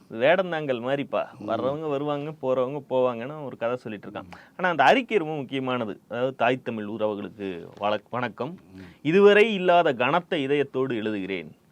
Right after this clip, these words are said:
Speaker 1: கட்சியில் பயணித்த ஒவ்வொரு கணமும் உண்மையும் நேர்மையுமாய் உளப்பூர்வமாக என் குடும்பத்துக்கும் மேலாக நேசித்து வந்தேன். இந்த ஆறாண்டு கால பயணம் எனக்கு அரசியல் ரீதியாக பல அனுபவங்களை கொடுத்துள்ளது. அண்ணன் தம்பி, பல உறவுகள் அக்கா தங்கையாகவும் அண்ணன் தம்பிகளாகவும் கிடைத்ததையும் அவர்கள் என்னுடன் பழகிய விதத்தையும் எண்ணி மகிழ்கிறேன். நமக்கெல்லாம் ஒரு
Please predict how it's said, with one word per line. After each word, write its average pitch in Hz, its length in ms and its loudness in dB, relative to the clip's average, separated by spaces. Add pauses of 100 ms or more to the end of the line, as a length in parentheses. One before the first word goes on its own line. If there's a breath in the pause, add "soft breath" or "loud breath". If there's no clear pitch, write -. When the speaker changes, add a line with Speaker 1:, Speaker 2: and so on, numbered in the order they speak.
Speaker 1:
கட்சியில் 170 460 -2
பயணித்த 139 420 -2
ஒவ்வொரு 151 460 -2
கணமும் 156 500 -4
உண்மையும் 170 500 -4
நேர்மையுமாய் 160 680 -4
உளப்பூர்வமாக 156 960 -2
என் 123 140 -4
குடும்பத்துக்கும் 180 600 -4
மேலாக 151 340 0
நேசித்து 127 360 -6
வந்தேன். 98 340 -6 (300 soft breath)
இந்த - 60 -20
ஆறாண்டு 170 580 6
கால 156 220 2
பயணம் 160 320 -2
எனக்கு 139 240 -4
அரசியல் 147 400 0
ரீதியாக 131 320 0
பல 123 260 0
அனுபவங்களை 127 560 -4
கொடுத்துள்ளது. 104 380 -8 (100)
அண்ணன் 196 340 0
தம்பி, 156 320 0
பல 151 260 8
உறவுகள் 185 440 4
அக்கா 175 320 4
தங்கையாகவும் 151 500 2
அண்ணன் 151 320 -4
தம்பிகளாகவும் 131 500 0
கிடைத்ததையும் 123 540 -4
அவர்கள் 127 340 0
என்னுடன் 123 340 -6
பழகிய 123 360 2
விதத்தையும் 135 420 -6
எண்ணி 127 220 -6
மகிழ்கிறேன். 101 580 -6
நமக்கெல்லாம் 135 500 -2
ஒரு 117 180 -4